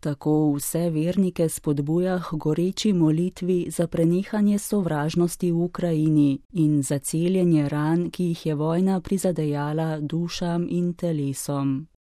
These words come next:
Patriarh še dodaja, da bi za kristjane, ki trpijo zaradi vojaških spopadov, z vsem srcem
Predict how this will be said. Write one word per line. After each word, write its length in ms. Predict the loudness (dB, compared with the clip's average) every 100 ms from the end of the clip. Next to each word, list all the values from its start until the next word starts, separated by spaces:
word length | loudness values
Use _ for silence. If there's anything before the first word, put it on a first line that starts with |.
| _ _
Patriarh 600 | -8 -6 -4 -4 -4 -6 -8
še 160 | -4 -2
dodaja, 540 | -2 -4 -4 -2 -2 -2
da 80 | -2
bi 120 | -2 -2
za 140 | -2
kristjane, 880 | -4 -4 -6 -4 -4 -2 2 4 2
ki 160 | 0 -4
trpijo 540 | -2 -4 -4 0 2 2
zaradi 380 | 0 -4 -2 -2 -2
vojaških 600 | -2 -2 -4 -4 -4 -4
spopadov, 800 | -8 -6 -6 -2 -4 0 0 0 -2
z 160 | -2 -2
vsem 300 | -2 -2 -2
srcem 680 | 0 -2 -2 -4 -2 0 2